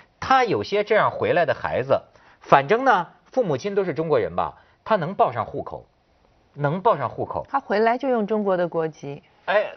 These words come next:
Speaker 1: 呃，可是呢，将来到了有些个地方啊，就得让你选择了。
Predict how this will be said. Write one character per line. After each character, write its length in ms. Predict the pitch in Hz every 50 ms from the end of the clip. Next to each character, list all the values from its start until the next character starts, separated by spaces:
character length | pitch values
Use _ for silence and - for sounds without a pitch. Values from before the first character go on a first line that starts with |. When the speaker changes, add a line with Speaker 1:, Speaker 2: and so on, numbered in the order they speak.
| - 147 151
Speaker 1:
呃， 100 | 180 196 185
可 200 | - - 220 214
是 160 | 208 - 302 277
呢， 140 | 254 220
将 300 | 208 - - 269 277 277
来 140 | 254 226 247
到 180 | 240 - 269 220
了 100 | 190 170
有 160 | 160 143 113
些 200 | 117 - 226 226
个 100 | 208 208
地 180 | 202 247 214 156
方 200 | 160 151 143 135
啊， 180 | 117 92 82 - - - - - - _ _
就 180 | - 240 220
得 160 | 160 156 135 139
让 180 | 185 185 160
你 140 | 147 151 170
选 340 | 156 - - - 143 92 92
择 260 | 90 92 78 80 113
了。 180 | 156 - -